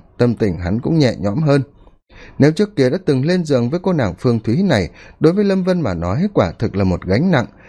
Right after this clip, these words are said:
bởi vì hắn không phải là loại người ăn xong thì có thể quệt mỏ mà rời đi, cho dù chỉ là một cô gái làng chơi đi chăng nữa.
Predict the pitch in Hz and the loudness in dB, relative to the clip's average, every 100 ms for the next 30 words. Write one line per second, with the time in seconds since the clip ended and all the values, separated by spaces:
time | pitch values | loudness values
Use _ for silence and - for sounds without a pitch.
0 | - - 139 127 139 131 - 208 185 107 | -20 0 2 2 0 -2 -2 -2 0 0
1 | 98 104 107 107 117 113 165 170 - 170 | 0 0 0 0 0 0 -2 -2 -2 -2
2 | 170 101 147 160 110 80 107 101 98 101 | 0 -4 -4 -2 -2 0 -2 0 -2 -2
3 | 76 92 90 101 82 131 135 - - _ | 0 -2 -2 -2 0 0 0 -8 -20 _
4 | - 208 175 135 127 107 110 104 - 180 | 0 2 2 0 0 0 0 -2 -2 -2
5 | 123 180 139 90 - 123 120 110 117 107 | 0 0 -2 -2 0 0 2 -2 -2 0
6 | 107 175 | 2 0